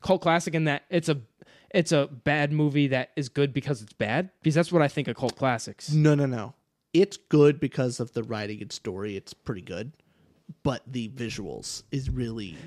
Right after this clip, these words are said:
Speaker 2: funny and
Speaker 1: Ah,
Speaker 2: campy.
Speaker 1: that,
Speaker 2: Like,
Speaker 1: so that's
Speaker 2: ah,
Speaker 1: what
Speaker 2: this
Speaker 1: makes
Speaker 2: was
Speaker 1: it bad. Like, campy vibes.
Speaker 2: Yeah, it's
Speaker 1: Yeah.
Speaker 2: campy vibes.
Speaker 1: Yeah, yeah.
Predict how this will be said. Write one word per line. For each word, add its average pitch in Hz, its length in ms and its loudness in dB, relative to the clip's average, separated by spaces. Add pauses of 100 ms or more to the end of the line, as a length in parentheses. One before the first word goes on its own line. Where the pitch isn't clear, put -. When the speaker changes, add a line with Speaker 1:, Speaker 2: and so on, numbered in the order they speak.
Speaker 2:
funny 98 380 -8
and - 100 -8
Speaker 1:
Ah, 156 560 2
Speaker 2:
campy. 123 60 -4
Speaker 1:
that, 160 140 2
Speaker 2:
Like, - 100 -4
Speaker 1:
so 170 80 0
that's 165 180 6
Speaker 2:
ah, 139 60 0
Speaker 1:
what - 60 0
Speaker 2:
this 160 40 2
Speaker 1:
makes 160 160 4
Speaker 2:
was 139 100 2
Speaker 1:
it - 60 -12
bad. 104 240 -2 (160)
Like, 196 100 8
campy 190 480 6
vibes. - 540 -8
Speaker 2:
Yeah, 107 300 -2
it's 135 140 -6
Speaker 1:
Yeah. 156 220 4
Speaker 2:
campy 131 160 -4
vibes. 90 460 -8
Speaker 1:
Yeah, 123 140 4
yeah. 104 180 -4